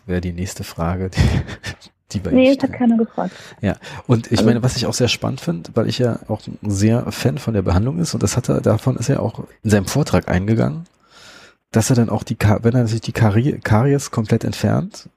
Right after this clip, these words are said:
Speaker 1: und dann dabei die Pulpa trifft, dass ihn das nicht stört. Hat er das auch noch mal im Workshop irgendwie, ist er darauf noch mal eingegangen?
Speaker 2: Konkret, aber er hat auch, also er hat eigentlich deutlich gemacht, auch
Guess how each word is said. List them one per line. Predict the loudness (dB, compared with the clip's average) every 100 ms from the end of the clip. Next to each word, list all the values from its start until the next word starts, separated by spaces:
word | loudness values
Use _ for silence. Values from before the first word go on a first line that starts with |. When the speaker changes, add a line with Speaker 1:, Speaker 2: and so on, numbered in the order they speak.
| -6
Speaker 1:
und | 0
dann | 0 2
dabei | 2 4 2
die | 0
Pulpa | -4 0 0 0 -6 -6
trifft, | -4 -2 -2 -8 -16 -18 _ _ _
dass | -2 2
ihn |
das | 0 0
nicht | -2
stört. | 0 -2 -4 -8 -20 _ _ _ _ -20 _
Hat | 0 2
er |
das | 0 0
auch | 0 2
noch | 2
mal | 2 2
im | 2
Workshop | 0 0 -4
irgendwie, | -4 -4 -4
ist | 0
er | 2
darauf | 2 0 -4
noch | -4
mal | -2
eingegangen? | -2 -2 -2 -2 -8 _ _ _ _ _ _ _
Speaker 2:
Konkret, | -4 0 0 2
aber | 2
er | 4
hat | 2 -2
auch, | -2
also | 0 2
er | 2
hat | 0
eigentlich | 2 0 2
deutlich | 4 4 0
gemacht, | 0 4 4 2 -6
auch | -10